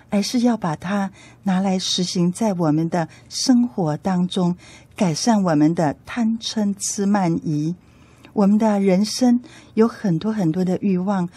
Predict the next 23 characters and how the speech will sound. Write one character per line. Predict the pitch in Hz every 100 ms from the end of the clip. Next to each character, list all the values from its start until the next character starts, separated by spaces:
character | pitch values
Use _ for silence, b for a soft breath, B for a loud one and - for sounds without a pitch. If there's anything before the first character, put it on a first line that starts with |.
| B B B
有 | 226
很 | 247 214 160
多 | 160 220
不 | 214 240
好 | - 175
的 | 156 165
习 | - - 151
惯 | 202 185
跟 | 175 185
思 | 185 - 190
想。 | 185 - 156 - b b b b b b b
经 | - 294 294
者 | 269 185 147 - -
道 | 226 170
也， | 156 - - b b b
道 | - 220 170
者 | - 147 - -
路 | 202 196
也。 | 175 147 - b b b b
佛 | - 277
陀 | 269 262
讲 | - 147 143
经 | - 190 190